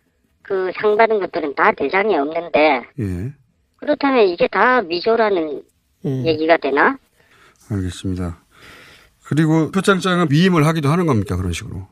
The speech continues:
Speaker 1: 총장님은 그것을 위임한 적도 없기 때문에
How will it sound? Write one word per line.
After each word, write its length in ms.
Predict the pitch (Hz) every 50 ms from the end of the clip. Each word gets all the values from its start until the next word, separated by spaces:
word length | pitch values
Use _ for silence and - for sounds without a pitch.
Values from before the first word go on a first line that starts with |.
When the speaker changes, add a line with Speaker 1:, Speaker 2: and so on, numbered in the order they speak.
| _ -
Speaker 1:
총장님은 800 | - 240 247 247 247 247 247 226 208 190 202 220 226 240 226 -
그것을 400 | - 185 208 226 247 233 202 151
위임한 480 | 156 165 170 190 196 208 269 285 285
적도 400 | - 269 254 _ - 202 170 160
없기 300 | 165 - - - 240 - -
때문에 680 | - 202 185 170 165 160 156 160 175 180 170 147 131